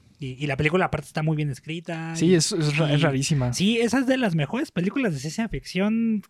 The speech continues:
Speaker 1: que han salido en varios años, ¿eh?
Speaker 2: Yo creo que, eh, es también una buena preparación de cierta manera para ver Tenet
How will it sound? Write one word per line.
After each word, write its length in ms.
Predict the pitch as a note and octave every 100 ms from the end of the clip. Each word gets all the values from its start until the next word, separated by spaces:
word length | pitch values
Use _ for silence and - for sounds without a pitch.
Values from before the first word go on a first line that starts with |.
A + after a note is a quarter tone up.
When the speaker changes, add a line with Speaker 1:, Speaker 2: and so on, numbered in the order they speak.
| _
Speaker 1:
que 80 | F3+
han 80 |
salido 280 | F#3+ F3+ F3+
en 120 | F#3
varios 340 | D#3+ F3+ D#3+ -
años, 380 | F#3+ E3 A#2+ D#3+
¿eh? 160 | F3+ -
Speaker 2:
Yo 200 | F3+ E3
creo 140 | E3+ F3+
que, 220 | F3 D3+
eh, 760 | C3 B2+ A#2+ A#2 A#2 A#2 A#2 A2+ _ _ -
es 180 | D3+ -
también 320 | F3 D#3+ D#3
una 180 | D#3 D#3
buena 340 | C#3 C#3+ D3
preparación 640 | C#3+ B2+ B2 A2+ - C3
de 120 | C3 A#2+
cierta 240 | B2+ C3
manera 240 | B2+ A#2+
para 160 | B2 A2
ver 160 | A2 -
Tenet 460 | - A2+ C3 F#3